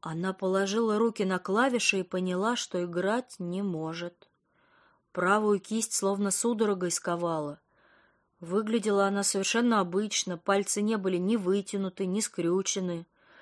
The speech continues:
но пошевелить ими Вера не могла.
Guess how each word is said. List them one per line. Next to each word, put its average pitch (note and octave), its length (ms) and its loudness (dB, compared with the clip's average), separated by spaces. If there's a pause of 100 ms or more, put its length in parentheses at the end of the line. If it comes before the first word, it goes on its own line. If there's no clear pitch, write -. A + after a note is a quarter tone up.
(560)
но E3+ 260 -4
пошевелить F#3+ 720 -2
ими G#3+ 180 2
Вера G3 300 0
не G3 160 -2
могла. F#3 600 -2